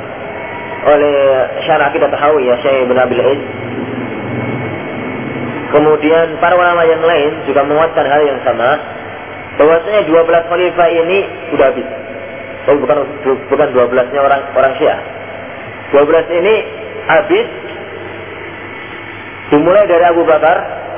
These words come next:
diakhiri dengan pem-, diakhiri dengan runtuhnya khalifah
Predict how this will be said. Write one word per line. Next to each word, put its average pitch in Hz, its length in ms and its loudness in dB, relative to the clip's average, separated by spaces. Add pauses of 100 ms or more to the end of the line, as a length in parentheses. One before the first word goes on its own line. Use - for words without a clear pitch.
(840)
diakhiri 165 560 4
dengan 165 320 2
pem-, - 240 2 (280)
diakhiri 170 600 4 (320)
dengan 156 380 0
runtuhnya 165 720 2
khalifah 156 400 2